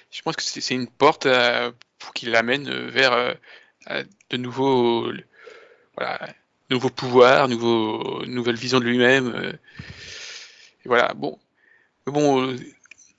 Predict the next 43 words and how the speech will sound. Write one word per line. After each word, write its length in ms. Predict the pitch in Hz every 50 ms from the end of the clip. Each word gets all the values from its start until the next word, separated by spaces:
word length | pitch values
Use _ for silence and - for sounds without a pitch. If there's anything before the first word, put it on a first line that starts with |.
| - - - _ _ - - -
c'est 360 | - - - - - - - -
vrai 100 | - 147
que 60 | -
ce-, 300 | - - 135 131 135 139
cette 80 | - -
partie-là 340 | 131 - - 139 131 127 131
est 40 |
un 60 | 131 120
peu 160 | - 135 127
complexe. 480 | - - 139 120 _ - 131 147 - -
C'est, 380 | - - - - - - -
mais 80 | 147 147
c'est, 180 | - - - - -
c'est 160 | - - 151
même 120 | 160 170
pas 80 | 220 208
la 100 | 185 151
partie 220 | - 131 - -
qui 120 | - - 147
m'a 80 | 135
le 60 | 127 123
plus 260 | - - - 175 165
gêné, 260 | 156 160 160 165 170
moi, 200 | 160 131 120 123
hein, 40 | 123
de 60 | 120 117
la 60 | 113
série. 300 | 113 - - 127 131 139
J'ai 200 | 127 - 135 127
beaucoup 280 | 123 123 - 143 - -
plus 160 | - 170 139
de 100 | 139 135
mal, 180 | 139 165 165 143
moi, 180 | 127 131 135
à, 380 | 123 113 113 123 123 - - 123
ce 80 | - -
qui 100 | - 127
m'a 80 | 123
le 80 | 120 - _ _ -
plus 160 | - 185 151
gêné, 220 | 135 139 156 170 165
c'est, 160 | - 127 127
j'ai 240 | - - 127 -